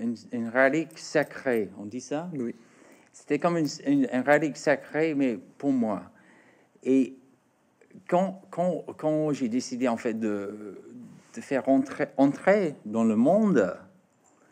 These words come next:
Speaker 1: j'ai vu que ça touchait les, les, les gens. Euh, ils étaient émus, euh,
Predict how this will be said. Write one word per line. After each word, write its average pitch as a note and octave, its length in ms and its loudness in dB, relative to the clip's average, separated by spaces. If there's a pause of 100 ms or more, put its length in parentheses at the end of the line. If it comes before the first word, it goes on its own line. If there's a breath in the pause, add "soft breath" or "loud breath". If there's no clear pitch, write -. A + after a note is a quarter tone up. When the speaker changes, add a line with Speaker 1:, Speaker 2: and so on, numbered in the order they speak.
(260 soft breath)
Speaker 1:
j'ai A#2+ 120 -6
vu C#3 160 -4
que D#3+ 140 -10
ça C3+ 180 4
touchait D#3 480 -6
les, A#2+ 380 -2
les, A#2+ 220 -2
les A#2+ 200 -2
gens. C3+ 400 0 (460)
Euh, G2+ 480 -8 (100)
ils A2+ 200 -8
étaient C3 280 -2
émus, C#3+ 540 4
euh, G2 240 0